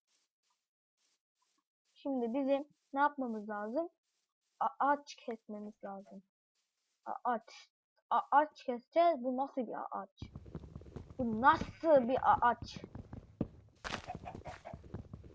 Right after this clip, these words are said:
Bu nasıl bir ağaç ya? Bu nasıl bir yamuk yumuk ağaç? Hiçbir bok göremiyor.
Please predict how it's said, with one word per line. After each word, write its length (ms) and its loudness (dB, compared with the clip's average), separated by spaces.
Bu 240 -4
nasıl 340 -6
bir 160 -6
ağaç 500 -6
ya? 160 -6
Bu 280 -4
nasıl 360 -2
bir 260 -4
yamuk 440 2
yumuk 340 -2
ağaç? 180 -4
Hiçbir 380 0
bok 240 6
göremiyor. 500 6